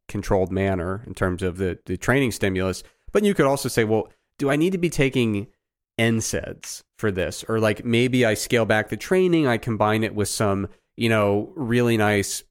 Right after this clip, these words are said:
you know, phytonutrients that reduce, you know, oxidative stress and inflammation. Maybe you say, "Should I really be taking, like, eight ibuprofen a day, or should I, like, maybe have some tart cherry extract or cherry juice that I drink,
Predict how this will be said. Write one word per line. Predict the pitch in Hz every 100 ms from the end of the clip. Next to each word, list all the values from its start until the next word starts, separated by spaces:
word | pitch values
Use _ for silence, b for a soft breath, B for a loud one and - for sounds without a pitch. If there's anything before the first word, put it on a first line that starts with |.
| _
you | 107
know, | 98 92 95 -
phytonutrients | - 104 107 110 110 107 107 127 107 104 104 -
that | 98 87
reduce, | 98 95 98 95 - - -
you | 98
know, | 87
oxidative | - 98 - 95 95 92 -
stress | - 98 -
and | 98
inflammation. | 95 - 98 98 98 104 104
Maybe | 117 104
you |
say, | 98 107 98 - b b
"Should | - 135
I | 139
really | 120 143 147
be | 135
taking, | - 127 127
like, | 120 113 -
eight | 101 107
ibuprofen | 104 98 104 - 101 104 127
a | 123
day, | 120 123 127
or | 95 104
should | -
I, | 101 98
like, | 98 92 -
maybe | 113 101 101
have | 104 98
some | 101
tart | 95 - 98 -
cherry | 113 98 95
extract | 76 - - 85 82 -
or | 87
cherry | - - 110 101
juice | 87 85 -
that | 101
I | 92
drink, | 85 98 85 78